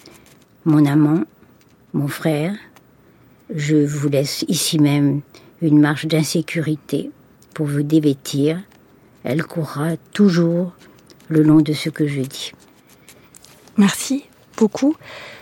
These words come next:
Speaker 2: Je ne sais pas où je vais, mais je sais ce que je méprise. Sur ce point, je n'ai absolument pas changé. C'est ce que vous écriviez en deux mille quatre, au moment de la parution, justement, de ce livre de poèmes, de ce recueil qui rassemblait tous vos poèmes.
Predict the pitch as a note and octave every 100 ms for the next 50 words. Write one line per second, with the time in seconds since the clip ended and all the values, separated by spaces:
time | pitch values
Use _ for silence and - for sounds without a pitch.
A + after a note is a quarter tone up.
0 | - - A3 A3+ A3+ G#3 A#3 G#3+ G3 F#3+
1 | G#3 G#3 F#3+ G3 G#3 - G3 F#3 F#3 -
2 | - A3+ C4+ C#4 B3+ - G3+ - G#3 -
3 | G#3+ G#3+ - - G3+ G3 - C4 - -
4 | A3+ G#3 F#3 - G#3 - G3 F3+ G#3 C#4+
5 | - - - F#3 F#3 F#3 - G3+ F#3+ G3
6 | - - - G#3 G#3 G#3+ G3 - F#3 -
7 | - _ _ - A#3 A#3+ A3 A3 G3+ F#3+
8 | F#3+ G3 G3 F#3+ E3+ F#3 - G3+ - -
9 | - - - G#3 - G3+ G3 G3+ F#3 -
10 | F#3+ F#3 A3+ B3+ G#3 G3 F#3+ G3+ G3+ -
11 | G3 G3+ A3 G#3 F#3 A3+ - A#3+ A3 G#3+
12 | - - - - - - B3+ A3 G#3+ G3
13 | F3+ - G3 B3